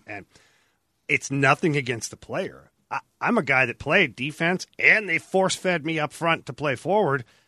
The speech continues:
And I remember playing, I was in Boston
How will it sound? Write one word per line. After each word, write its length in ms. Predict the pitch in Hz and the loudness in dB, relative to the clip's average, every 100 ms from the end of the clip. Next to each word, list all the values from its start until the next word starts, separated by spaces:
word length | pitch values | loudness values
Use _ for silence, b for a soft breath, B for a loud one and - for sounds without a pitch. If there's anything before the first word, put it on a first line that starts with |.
| b b _ - | b b _ 4
And 200 | 135 131 | 4 4
I 60 | |
remember 360 | 123 120 135 165 | 2 0 0 -2
playing, 500 | - 151 147 147 147 _ 120 | -2 -4 -2 -2 -6 _ -12
I 60 | |
was 120 | 110 | -6
in 100 | 131 | -2
Boston 580 | 131 165 190 - 92 78 | 2 2 2 -4 -10 -18